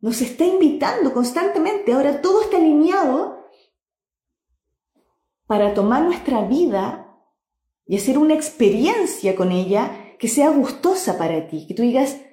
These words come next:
"Gracias", y le encuentres un sentido. Gracias por estar aquí. Gracias a lo más grande por darme presencia. Mi presencia en esta tierra tiene un sentido.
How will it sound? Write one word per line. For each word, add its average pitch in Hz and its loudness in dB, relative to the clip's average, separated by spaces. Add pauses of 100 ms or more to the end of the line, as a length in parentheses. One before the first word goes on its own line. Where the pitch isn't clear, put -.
(240)
"Gracias", 359 0
y - 0
le 233 4
encuentres 294 2
un 359 0
sentido. 247 0 (580)
Gracias 320 0
por 294 2
estar 285 0
aquí. 294 -2 (500)
Gracias 294 2
a 330 2
lo 285 4
más 311 -2
grande 262 -2
por 202 0
darme 311 2
presencia. - -4 (1300)
Mi 247 6
presencia 247 0
en 240 4
esta 277 0
tierra 320 2
tiene 330 2
un 320 -2
sentido. 185 -4